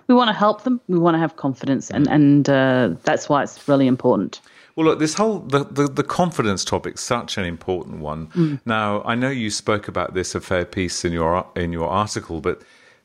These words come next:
Speaker 2: how do we, you know, how do we get the confidence? What sort of what do we need to see to get that confidence?
Speaker 1: Well, one of the interesting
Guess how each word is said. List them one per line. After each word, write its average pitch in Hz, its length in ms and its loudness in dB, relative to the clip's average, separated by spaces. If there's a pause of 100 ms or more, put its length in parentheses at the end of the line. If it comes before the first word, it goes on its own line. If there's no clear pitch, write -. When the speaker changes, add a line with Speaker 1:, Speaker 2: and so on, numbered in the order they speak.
(140)
Speaker 2:
how 196 480 0
do 127 300 0
we, 110 600 0 (360)
you 110 80 -6
know, 104 60 0
how 147 240 0
do 123 160 0
we 117 100 0
get 104 400 -4
the 98 80 -4
confidence? 80 580 -6
What 120 220 0
sort 117 240 -4
of 101 240 -4 (380)
what 120 240 -4
do 113 80 -6
we 117 80 0
need 107 300 -2
to - 120 -6
see 82 760 -4
to - 160 -8
get 82 240 -4
that - 180 -8
confidence? - 680 -16 (200)
Speaker 1:
Well, 247 460 4
one 285 180 6
of 370 140 4
the 262 160 6
interesting 196 680 0